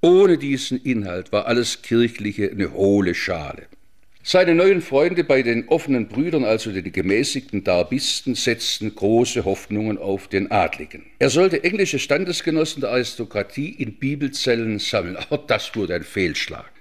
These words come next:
Die englischen Adligen lächelten über den spleenigen Außenseiter. Und das erst recht, nachdem, äh, Redstock angefangen hatte, in den Slums des Londoner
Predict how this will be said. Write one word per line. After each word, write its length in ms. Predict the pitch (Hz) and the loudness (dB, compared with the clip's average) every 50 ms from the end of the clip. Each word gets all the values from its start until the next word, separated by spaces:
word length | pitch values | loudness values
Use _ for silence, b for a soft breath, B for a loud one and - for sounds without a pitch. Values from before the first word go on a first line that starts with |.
| b b | b b
Die 120 | 139 - | -2 0
englischen 500 | 160 156 185 185 175 - - 170 165 - | 2 2 2 2 0 -2 -2 -6 -6 -2
Adligen 540 | 143 143 151 151 - 151 147 139 - - 139 | -2 -2 -2 -2 -4 -6 -8 -8 -8 -10 -10
lächelten 720 | 113 101 95 98 123 139 - - 127 101 - - - 98 - | -10 -6 -4 -2 -2 -2 0 -2 -4 -4 -4 -8 -12 -12 -8
über 220 | - - 120 110 107 | -4 -2 -2 0 0
den 180 | 104 92 85 | 0 -2 -2
spleenigen 1040 | 87 - - - - - - - 107 107 139 170 165 165 147 135 131 117 - 101 98 - - - | -4 -10 -10 -10 -12 -14 -12 -6 -4 -2 0 0 0 0 0 0 -2 -2 -4 -6 -8 -8 -6 -2
Außenseiter. 840 | - 110 113 117 - - 80 - - 92 82 82 80 - - - - - - - B B B B B B B B B B B B | 0 0 0 -2 -4 -6 -8 -8 -8 -8 -8 -8 -10 -14 -18 -20 -20 -20 -20 -20 B B B B B B B B B B B B
Und 140 | 120 117 | -2 2
das 160 | 117 127 127 123 | 2 2 2 2
erst 280 | 135 123 110 - - | 2 0 0 -2 -2
recht, 220 | 123 127 131 - 135 | -2 -2 -2 0 0
nachdem, 760 | 127 120 101 - - 120 117 110 107 104 101 101 101 - - - | 0 0 0 -2 -2 -2 0 0 0 -2 -2 -4 -6 -8 -12 -14
äh, 680 | 120 107 101 101 98 - - - - - - - - - | -14 -12 -12 -12 -12 -14 -18 -20 -20 -20 -20 -18 -12 -10
Redstock 520 | 107 113 - - - - 117 110 - - | -8 -8 -6 -6 -4 -4 -4 -4 -4 -4
angefangen 560 | 127 120 143 139 131 107 123 123 120 120 113 | -2 0 0 0 0 0 0 -2 0 -2 -2
hatte, 260 | 110 120 117 131 117 - B B B B B B B B - | -4 -4 -4 -4 -6 -8 B B B B B B B B -2
in 140 | 131 123 | 2 2
den 180 | 120 113 110 107 | 2 2 2 -2
Slums 840 | - - - - 117 131 147 143 101 - - - - - - - - - | -2 -4 -4 -4 -2 -2 -2 -2 -2 -4 -4 -4 -4 -4 -6 -8 -10 -12
des 240 | 104 - - - | -10 -10 -8 -6
Londoner 440 | 107 120 131 147 135 117 131 131 120 | -2 -2 0 -2 -2 -4 -4 -6 -6